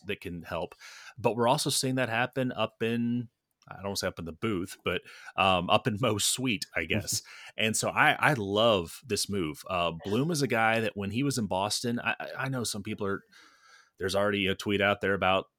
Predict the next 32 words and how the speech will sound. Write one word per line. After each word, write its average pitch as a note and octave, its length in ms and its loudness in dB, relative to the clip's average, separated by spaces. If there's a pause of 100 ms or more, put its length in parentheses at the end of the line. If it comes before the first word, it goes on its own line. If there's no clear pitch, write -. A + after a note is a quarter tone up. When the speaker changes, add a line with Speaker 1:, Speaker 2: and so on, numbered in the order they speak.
(100)
Speaker 1:
Mookie G#2 320 -2
Betts F#2+ 240 4
Speaker 2:
Mm-hmm. - 40 -4
Speaker 1:
getting G2 200 -2
traded, G2 380 2
almost F#2 260 -2
like F#2 140 -2
it F2 60 -2
was F#2+ 120 -4
his G2 160 -2
fault. F2 400 0
And F2 160 -8
no, F2+ 280 -2
it F2+ 120 -4
was F2 180 -6
not. F2+ 380 -2 (440)
Uh, G2+ 280 4 (160)
but B2+ 120 2
if - 120 -4
you D3 100 4
look D#3 200 0
at - 60 0
what B2 100 -2
happened B2 320 -2
to G2+ 100 0
Boston's F2+ 680 -2
farm G2+ 560 -2 (120)
while G#2+ 200 4
he A2+ 120 -2
was A#2 200 -4
there, B2 360 -2 (400)
their B2+ 300 0